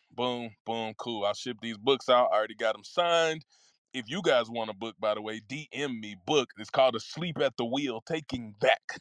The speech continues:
Control of Your Life." And it's a purpose plan. It, it gets into a lot, gets into some deep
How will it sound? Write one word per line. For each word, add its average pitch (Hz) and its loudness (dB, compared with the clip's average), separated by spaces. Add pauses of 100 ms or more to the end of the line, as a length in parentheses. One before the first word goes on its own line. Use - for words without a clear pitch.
(140)
Control 104 -6 (560)
of 95 -4
Your 87 -6 (100)
Life." 80 -2 (680)
And 98 -6
it's 107 -6
a 107 -4
purpose 131 2
plan. 87 -6 (260)
It, 101 0
it 95 -6
gets 117 -2
into 113 0
a 101 2
lot, 107 6 (540)
gets - -12
into 113 -4
some 107 -8
deep 131 -4